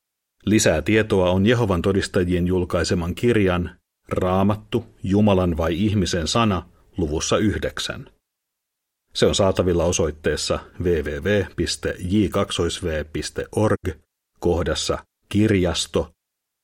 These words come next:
kirjat ja kirjaset. Alaviite päättyy. Tämä todistaa, että Raamattu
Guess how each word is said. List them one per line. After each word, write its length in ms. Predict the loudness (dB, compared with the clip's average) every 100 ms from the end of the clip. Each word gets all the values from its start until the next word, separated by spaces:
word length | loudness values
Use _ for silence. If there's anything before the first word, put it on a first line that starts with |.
| _
kirjat 500 | -2 2 2 0 2
ja 100 | 0
kirjaset. 800 | 2 0 0 -2 -6 -10 -16 -20 _ _ _ _ _ _ _ _ _ _ _ _ _ -4
Alaviite 420 | -2 -2 -2 -2
päättyy. 680 | -2 -6 -6 -10 -10 -10 -12 _ _ _ _ _ _ _ _ _ _ _ _ _ _ _ _ _ _ _ _
Tämä 220 | 2 2
todistaa, 640 | 4 4 4 2 0 2 0
että 200 | 0 0
Raamattu 540 | 2 2 0 -4 -4